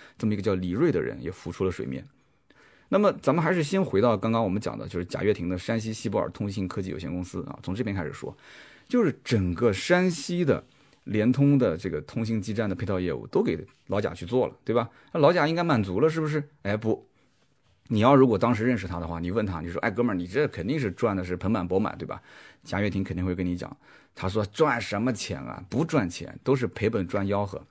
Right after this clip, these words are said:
啊！”你是不是惊呆了啊？我的个天哪！就是你跟这个打交道，对吧？就最热门的这，这个行业，而且又没什么人去做的，就你都是通过关系的，怎么能不赚钱呢？但是我告诉你啊，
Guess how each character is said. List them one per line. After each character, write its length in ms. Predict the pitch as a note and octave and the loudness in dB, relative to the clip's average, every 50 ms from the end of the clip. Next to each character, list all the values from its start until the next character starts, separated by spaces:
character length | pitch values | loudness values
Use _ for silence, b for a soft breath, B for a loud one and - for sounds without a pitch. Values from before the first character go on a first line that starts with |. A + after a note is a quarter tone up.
| _ _ - | _ _ -10
啊！” 140 | E2+ - - - b b b b b | -10 -10 -10 -14 b b b b b
你 140 | b D3 - | b 2 2
是 80 | - | 4
不 80 | A#2+ B2 | 4 2
是 40 | G#2 | 2
惊 160 | - A#2 A#2 | 4 2 2
呆 140 | G#2+ G#2 G2 | 2 2 0
了 80 | - - | 0 -2
啊？ 320 | - A#2 C3 G3+ D#4+ F4 - b b b b b b b b b b b | -2 2 2 2 2 0 -4 b b b b b b b b b b b
我 260 | A#3+ B3+ C#4 C4+ A#3+ | 2 6 8 8 8
的 80 | G#3+ | 8
个 80 | D#3+ B2 | 6 2
天 320 | - - - - D#3 D3+ | -2 -4 -2 -2 0 0
哪！ 160 | D#3 B2+ F#2 A2+ | 2 0 0 0
就 160 | - A3+ A3+ | 0 -2 -2
是 140 | F3+ - - | -2 -4 -10
你 180 | - - D#3+ D3 | -8 -4 -4 0
跟 220 | C#3+ G#3+ A3+ G#3 | 4 4 4 4
这 220 | - B3+ C#4 C4+ | 4 2 4 4
个 80 | G#3+ D3+ | 4 4
打 120 | - G#2 | 4 2
交 140 | F#2+ G2+ G2+ | 2 2 2
道， 140 | G#2 G2+ F#2+ | 4 2 2
对 100 | G#2 B2+ | 2 4
吧？ 100 | A#2+ A#2 | 2 4
就 80 | A#2+ C#3+ | 2 0
最 180 | E3+ - D4 A#3 | -2 -2 -2 0
热 160 | G#3 F#3+ E3+ | 4 6 6
门 140 | C#3+ A#2 G2+ | 6 6 4
的 80 | G#2+ G2+ | 2 -2
这， 180 | G2 - F2 - - G2+ | -2 -4 -8 -8 -8 -6
这 60 | G2+ G2 | -4 -4
个 60 | G2 | -4
行 200 | - - E2+ F#2+ | -4 -4 -4 -2
业， 100 | G2 F#2 | -2 0
而 140 | D#2+ F#2 A2 | 0 -2 -2
且 140 | A2+ G#2+ | -2 0
又 100 | A2+ A#2 | -2 0
没 140 | G#2 G2 G#2 | 0 0 -2
什 100 | G#2+ G#2+ | -2 0
么 80 | A2 G#2+ | 0 0
人 100 | F#2+ G2+ | 0 -2
去 160 | G#2 A2 G#2 | -2 -4 -2
做 240 | G2+ A2+ G#2 F2 D2+ | 0 2 2 2 0
的， 120 | - C#2+ | -2 -6
就 120 | F2+ E2+ F2 | -6 -4 -4
你 140 | F#2 F2+ | -4 -2
都 140 | F2+ G#2+ G2+ | 0 0 0
是 100 | F#2 F#2+ | 0 -2
通 140 | F2+ - G2 | -4 -4 -4
过 100 | F#2+ F2+ | -4 -4
关 180 | - F#2 G2 G2+ | -2 -2 -2 -2
系 120 | F#2+ F#2+ | -4 -6
的， 100 | - - | -8 -6
怎 100 | - E2+ | -4 -4
么 80 | G2 A#3 | -2 -2
能 140 | A3+ A#2+ | -2 -2
不 100 | B2+ - | -2 -2
赚 220 | C#3+ C#3+ F3 D3 G#2+ | -2 0 2 0 0
钱 220 | F2+ - - - | 0 -4 -6 -4
呢？ 100 | G#2 G2+ - B B B B B B B B B | -4 -6 -6 B B B B B B B B B
但 100 | - G#2+ | -2 0
是 60 | G2+ | 0
我 80 | F#2+ F#2 | 0 2
告 180 | - B2 A2+ | 2 2 2
诉 80 | F#2 F#2 D#2+ | 2 0 -4
你 100 | - - - _ - - | -6 -8 -12 _ -16 -12
啊， 100 | F#2+ E2+ | -10 -10